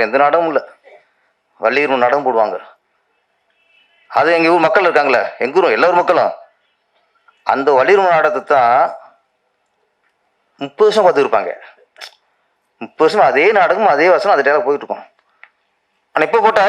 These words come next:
நீ தான் ஃபர்ஸ்ட் டைம் பாக்குற மாதிரியே ஃபர்ஸ்ட் உட்காந்துருவாங்க துண்டுலாம் போட்டு.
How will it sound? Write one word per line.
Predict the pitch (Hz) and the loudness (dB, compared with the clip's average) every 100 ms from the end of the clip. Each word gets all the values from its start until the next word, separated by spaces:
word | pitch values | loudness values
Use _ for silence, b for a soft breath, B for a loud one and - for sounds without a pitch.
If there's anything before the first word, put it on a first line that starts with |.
| 196 | 0
நீ | |
தான் | 170 196 | -2 0
ஃபர்ஸ்ட் | 156 220 | 0 0
டைம் | 208 | 0
பாக்குற | 165 165 | 0 2
மாதிரியே | 156 160 139 139 165 - | 0 0 2 0 -2 -4
ஃபர்ஸ்ட் | 127 143 | -4 -2
உட்காந்துருவாங்க | 139 123 107 - | -2 0 0 -2
துண்டுலாம் | 113 117 104 | -2 -2 -2
போட்டு. | - | -6